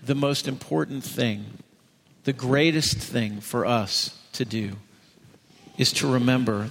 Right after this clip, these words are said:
the Lord. Now, that's a really simple sentence, isn't it? Remember the Lord. It seems almost, uh, empty of,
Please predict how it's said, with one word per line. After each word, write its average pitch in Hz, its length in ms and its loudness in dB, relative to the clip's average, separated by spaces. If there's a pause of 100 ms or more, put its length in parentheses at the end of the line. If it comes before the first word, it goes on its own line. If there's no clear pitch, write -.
the 110 80 -2
Lord. 107 460 0 (1900)
Now, 139 320 2 (640)
that's 180 200 2
a 175 60 4
really 170 380 6
simple 139 560 4 (120)
sentence, 131 480 4
isn't 127 280 4
it? 95 140 -2 (340)
Remember 135 480 4
the 131 140 2
Lord. 117 420 2 (1300)
It 165 160 2
seems 175 500 4
almost, 151 760 2 (880)
uh, 110 540 2 (960)
empty 160 420 4
of, 120 320 4